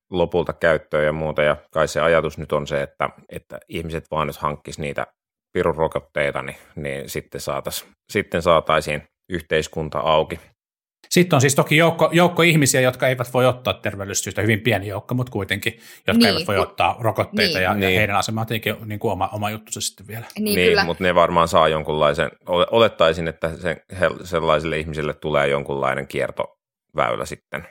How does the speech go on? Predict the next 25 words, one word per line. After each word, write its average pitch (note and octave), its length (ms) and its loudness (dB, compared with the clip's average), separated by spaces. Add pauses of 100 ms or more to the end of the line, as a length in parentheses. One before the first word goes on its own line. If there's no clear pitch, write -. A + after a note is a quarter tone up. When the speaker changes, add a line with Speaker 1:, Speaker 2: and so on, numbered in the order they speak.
(200)
Speaker 2:
Joo, F2+ 280 2
syytä F#2 320 -6
olisi. G2 300 -8 (100)
Speaker 3:
Mut F#3 160 -2
että, F3 280 0
että F3 280 -6
tässä G3+ 360 -2
mä G#3 100 -8
niinku E3+ 220 -12
mietin F3+ 440 -8
siis D3 280 -4
sitä, E3 360 0
että D3 200 -8
kun D#3+ 240 -14
toi D3+ 180 -6
yhdenvertaisuusnäkökulma, E3 1200 -8
jonka D3 180 -12
mä F3+ 120 -8
siis G#3 240 0
sinänsä A#3 460 0
ymmärrän, D3+ 480 -8
ei C#3+ 140 -10
niinku D#3+ 220 -12
siinä F#3+ 380 -4
mitään, D#3+ 480 -4